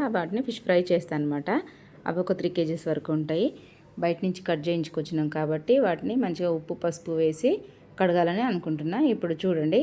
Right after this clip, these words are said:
ఈ ఫస్ట్ ఒక రెండు సార్లు ఏం చేస్తా అంటే ముక్కలకు పట్టుకొనున్న బ్లడ్ అంతా పోయేదాకా ఒక రెండు సార్లు ఫస్ట్ క్లీన్ చేసుకున్నా. ఆ,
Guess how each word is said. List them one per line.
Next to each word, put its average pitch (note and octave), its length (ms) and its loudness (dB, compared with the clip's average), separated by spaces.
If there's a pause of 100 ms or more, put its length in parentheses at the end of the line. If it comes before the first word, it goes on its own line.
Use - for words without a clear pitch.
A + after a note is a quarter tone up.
ఈ G3 80 0 (280)
ఫస్ట్ - 380 -2 (580)
ఒక G3 140 -2
రెండు F3+ 220 2
సార్లు F#3 320 0
ఏం F3 140 0
చేస్తా E3+ 260 -4
అంటే E3+ 240 0 (1600)
ముక్కలకు G#3 480 2 (120)
పట్టుకొనున్న F3+ 640 -2 (120)
బ్లడ్ F3+ 320 4
అంతా F3 220 0
పోయేదాకా E3 560 2
ఒక C4 200 2
రెండు D#3+ 200 2
సార్లు E3 360 0
ఫస్ట్ F3+ 360 -4 (500)
క్లీన్ G3 240 4
చేసుకున్నా. E3+ 480 2 (460)
ఆ, F3+ 60 2